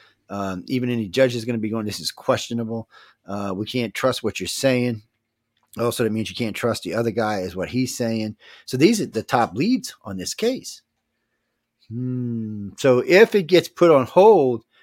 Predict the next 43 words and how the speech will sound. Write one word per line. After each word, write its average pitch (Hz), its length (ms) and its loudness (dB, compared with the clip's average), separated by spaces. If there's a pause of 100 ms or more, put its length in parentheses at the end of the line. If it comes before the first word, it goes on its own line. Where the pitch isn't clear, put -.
(100)
that's 123 220 -2
it. 123 100 2
It 85 80 -6
will 95 100 -8
not 101 220 -6
make 98 220 -8
it 82 120 -16
for 87 160 -12
election 82 420 -12
time. - 200 -20 (720)
It'll 82 180 -14
be 82 160 -6
out. 80 200 -6
They 82 80 -12
won't, 78 180 -14
it 85 60 -12
won't 80 240 -14
be 82 100 -12
there 76 160 -10
for - 140 -18
election 73 380 -14
time. - 220 -20 (720)
And 123 540 -2 (200)
I 123 100 2
heard 165 140 6
a 147 40 2
couple 170 180 4
of 131 60 -2
Supreme 139 340 -2
Court 196 260 2
judges 139 240 2
say 127 160 2
at 113 100 -4
some 190 300 0
point 156 460 -2 (360)
there 123 100 0
has 139 200 4
to 127 60 -6
be 123 120 2
a 113 60 2
fairness 143 520 0
to - 120 -16
Trump. 117 400 -4